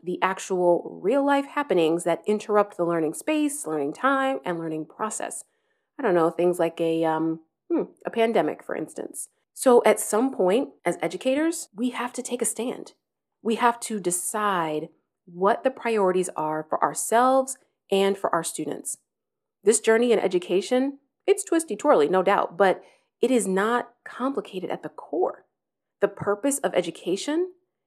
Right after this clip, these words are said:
is to liberate the mind of the learner. Education is for freedom. Education is for critical thinking. Education is for hypothesizing. It's for experimentation and research and discovery.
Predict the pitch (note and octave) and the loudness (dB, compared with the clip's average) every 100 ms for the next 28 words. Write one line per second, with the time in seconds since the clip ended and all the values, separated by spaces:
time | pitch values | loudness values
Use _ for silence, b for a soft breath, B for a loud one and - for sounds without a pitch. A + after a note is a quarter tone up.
0 | _ _ A3 G#3 G3+ G3 - G3 E3+ G#3 | _ _ 4 6 4 -2 -6 -6 -2 0
1 | C4+ F#3+ - F3 E3+ F3+ F#3+ F#3 E3+ E3+ | 2 0 0 0 0 0 0 0 0 0
2 | A#3 C4 B1 - _ _ _ _ _ - | 0 -4 -8 -12 _ _ _ _ _ -2
3 | - A#3+ - A3+ - E4 D#4+ G#3 - D#3+ | -2 -2 -4 -4 -2 -2 0 -4 -8 -12
4 | - - F4 - - _ _ _ _ A3 | -14 -6 -4 -4 -8 _ _ _ _ -2
5 | B3+ C4+ C#4+ C#4+ A3 - F3+ - - B3 | 0 -4 -2 0 -2 -2 -6 -8 -6 -4
6 | B3 G3+ - - G#3 B3+ - - - _ | -2 -4 -6 -6 -4 -4 -4 -8 -12 _
7 | _ - A#3 B3+ - A#3 B3 C#4+ - F#3 | _ 0 0 0 -2 -4 -2 -2 0 0
8 | - F3+ F3+ E3 - - - F4 A3+ - | -2 -6 -6 -10 -14 -12 -8 -6 -6 -6
9 | - - - - _ _ E3+ - F3+ E3+ | -6 -6 -8 -10 _ _ -8 -2 0 0
10 | - E3+ G3 A#3 A3+ - C#4+ - C3+ - | -2 -2 2 2 0 -4 -4 -2 -4 -2
11 | F3 E3 - - F#3 C#4+ D4+ F3 D#3 - | -4 -6 -8 -10 -2 0 0 -2 -4 -6
12 | F3+ E3+ D#3+ - - A#3 D#4 D#3+ - - | -6 -6 -6 -10 -8 -4 0 0 0 -10